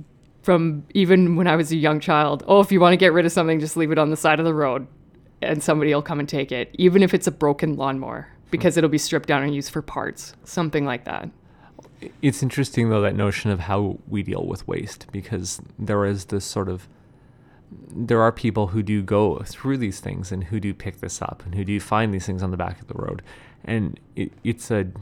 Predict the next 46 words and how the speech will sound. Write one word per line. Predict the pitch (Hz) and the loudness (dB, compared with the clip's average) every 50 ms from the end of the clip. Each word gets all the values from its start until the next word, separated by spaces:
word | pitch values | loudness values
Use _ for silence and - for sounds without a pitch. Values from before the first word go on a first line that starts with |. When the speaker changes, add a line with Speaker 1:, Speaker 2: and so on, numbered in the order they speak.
| - - - _ - - - _ - - - - - _ - - | -18 -20 -20 _ -20 -20 -20 _ -20 -20 -20 -20 -20 _ -14 -6
Speaker 2:
there's | - 117 110 - | -4 -4 -2 0
almost | 117 123 127 120 - - | 0 2 0 0 -2 -4
a | |
power | - - 107 110 113 110 | -4 0 2 2 2 2
imbalance | 92 90 - 50 - - - - - - | 0 -2 -2 -4 -6 -8 -8 -10 -14 -12
then | - - - - 62 - - | -12 -10 -10 -10 -10 -10 -8
of | - 95 90 | -8 -6 -8
the | 98 | -8
person | - - 104 98 - 107 98 | -6 -6 -6 -6 -4 -4 -4
who's | 90 104 90 101 | -4 -4 -2 0
able | 104 104 98 104 | -2 0 -2 -4
to | 95 - | -8 -6
give | 95 104 98 - | -6 -6 -6 -6
something | - - - - - | -8 -14 -14 -8 -6
away | 101 95 90 | -6 -6 -6
for | - - - | -6 -10 -14
free | - - - 92 98 | -14 -12 -10 -8 -8
and | 101 98 | -8 -6
not | 95 95 | -6 -6
even | 95 87 95 - | -4 -4 -6 -6
ask | - - 101 101 - - | -6 -6 -6 -6 -6 -8
anything | 95 95 92 90 - 95 92 | -10 -10 -10 -10 -10 -12 -12
for | 92 - - 98 92 | -12 -10 -10 -8 -8
it. | - - - | -10 -10 -10
And | - 92 | -8 -8
then | 92 92 95 - - - - - - - - | -8 -8 -8 -12 -16 -20 -20 -20 -20 -20 -18
a | - | -10
person | - - 113 98 - 110 98 | -4 -2 -2 -2 -2 -4 -4
who | 98 | -4
will, | 90 90 87 | -4 -6 -6
like | 101 92 - | -8 -8 -8
you | 95 | -10
say, | - - 113 98 | -6 -4 -4 -4
take | 92 - 110 92 - | -4 -6 -8 -8 -8
a | 95 | -4
broken | - 113 113 113 - 107 90 | -2 -2 -2 -2 -4 -8 -8
lawnmower | 90 90 87 - - - - - - | -6 -8 -8 -10 -10 -12 -14 -14 -16
even. | - - - - - - _ _ _ _ _ - - - - - - - _ _ _ _ _ | -16 -18 -18 -20 -20 -20 _ _ _ _ _ -20 -20 -20 -20 -20 -20 -20 _ _ _ _ _
Speaker 1:
Possibly, | - - 170 175 170 - - 147 156 160 160 170 | -8 -2 -2 -2 -2 -2 -6 -6 -4 -4 -4 -4
Speaker 2:
I | 165 160 | -4 -2
Speaker 1:
yeah. | 165 156 165 175 190 | 2 4 4 4 4
Speaker 2:
don't | - - | 2 -2
know. | 123 123 117 - | -4 -4 -4 -2
Speaker 1:
I, | - 156 151 151 | -2 0 0 2
Speaker 2:
The | 139 135 | 2 2
Speaker 1:
I, | 139 | 2